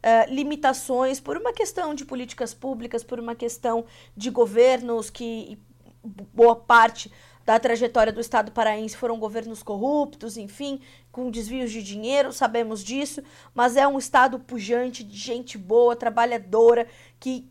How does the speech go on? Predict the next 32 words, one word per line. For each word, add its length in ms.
né, 320
que 160
quer 260
ver 200
aquilo 260
tudo 180
acontecer. 640
E 80
vai 240
receber, 560
a 80
partir 300
do 140
dia 200
dez 360
de 80
novembro, 600
a 40
cop 360
trinta, 420
a 20
Conferência 640
da 360
onu, 300
a 40
Organização 560
das 160
Nações 400
Unidas, 580
pra 180
o 60
Clima. 560